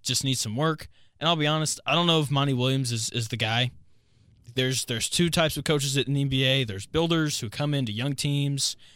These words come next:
and they develop guys. And for whatever reason, they struggle in the playoffs. And then there's guys that you bring in like Steve Kerr,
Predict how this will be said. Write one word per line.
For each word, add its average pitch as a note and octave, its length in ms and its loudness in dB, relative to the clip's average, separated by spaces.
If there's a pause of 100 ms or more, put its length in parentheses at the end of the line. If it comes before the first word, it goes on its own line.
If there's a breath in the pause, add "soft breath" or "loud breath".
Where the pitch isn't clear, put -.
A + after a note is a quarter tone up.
and A2+ 100 -6
they G#2 80 -2
develop C#3+ 380 2
guys. C#3+ 560 2 (280 soft breath)
And A#2 100 -8
for B2 120 -4
whatever D#3 280 0
reason, D#3+ 500 2 (160)
they G2+ 120 -4
struggle D#3 280 2
in E3 80 2
the C#3+ 80 0
playoffs. C#3 720 2 (600 soft breath)
And C#3 100 4
then C3+ 120 2
there's B2+ 160 2
guys C#3+ 280 4
that A#2+ 120 0
you A#2+ 80 -2
bring D3 260 0
in B2+ 180 0
like G2+ 160 -6
Steve C#3 300 -2
Kerr, B2+ 380 0